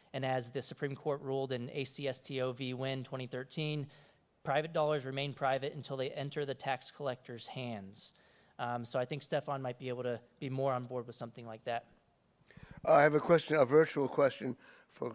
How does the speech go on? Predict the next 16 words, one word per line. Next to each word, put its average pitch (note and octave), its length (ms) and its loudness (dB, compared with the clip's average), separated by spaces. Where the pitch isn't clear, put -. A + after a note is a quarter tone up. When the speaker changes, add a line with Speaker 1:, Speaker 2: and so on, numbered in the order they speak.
Speaker 2:
for B2 200 0
Corey. C#3+ 880 4
Uh, B2 280 4
hasn't D3+ 680 4
government C3+ 520 6
funding C3 440 4
for - 160 -6
college C3+ 800 2
ruined C#3 720 2
college B2+ 420 4
education, B2 720 -4
turning D3+ 460 6
it C3 120 0
into B2+ 540 -2
indoct-, C3 480 2
an, A#2+ 300 2